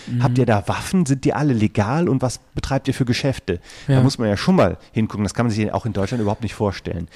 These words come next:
Speaker 1: Ja.
Speaker 2: Jedenfalls
Speaker 1: Aber warum, solange die nichts Falsches machen, kann man doch da durchaus
Speaker 2: Ja, aber die
Speaker 1: machen.
Speaker 2: hatten halt natürlich auch Anzeigen
Speaker 1: Ja.
Speaker 2: von den Sektenaussteigern,
Speaker 1: Ach so,
Speaker 2: ne? Und das,
Speaker 1: okay.
Speaker 2: und du kannst jetzt auch nicht gen-,
Speaker 1: Ja.
Speaker 2: nur machen, was du willst.
Speaker 1: Mhm.
Speaker 2: Jedenfalls hatten die da auch mehrere Durchsuchungen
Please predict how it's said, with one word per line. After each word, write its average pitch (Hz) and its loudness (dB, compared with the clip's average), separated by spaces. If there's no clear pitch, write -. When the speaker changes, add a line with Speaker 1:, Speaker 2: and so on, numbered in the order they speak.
Speaker 1:
Ja. 127 4
Speaker 2:
Jedenfalls 151 6
Speaker 1:
Aber 135 6
warum, 151 4
solange 131 4
die 131 2
nichts 123 0
Falsches 113 0
machen, 170 -2
kann 165 0
man 160 2
doch 151 -2
da 143 0
durchaus 139 0
Speaker 2:
Ja, 123 6
aber 147 4
die 113 2
Speaker 1:
machen. - 4
Speaker 2:
hatten 151 2
halt 151 2
natürlich 143 0
auch 117 -4
Anzeigen 85 -4
Speaker 1:
Ja. 120 2
Speaker 2:
von 113 4
den 101 2
Sektenaussteigern, 90 -4
Speaker 1:
Ach - -2
so, - 2
Speaker 2:
ne? - 4
Und 120 2
das, 110 6
Speaker 1:
okay. 120 0
Speaker 2:
und 107 -2
du 107 2
kannst 127 0
jetzt 123 0
auch 113 2
nicht 139 -2
gen-, 127 4
Speaker 1:
Ja. 123 4
Speaker 2:
nur 123 4
machen, 104 0
was 82 -2
du 85 -4
willst. 82 -4
Speaker 1:
Mhm. 113 -6
Speaker 2:
Jedenfalls 131 2
hatten 120 0
die 104 -2
da 107 0
auch - -2
mehrere 101 0
Durchsuchungen 87 -2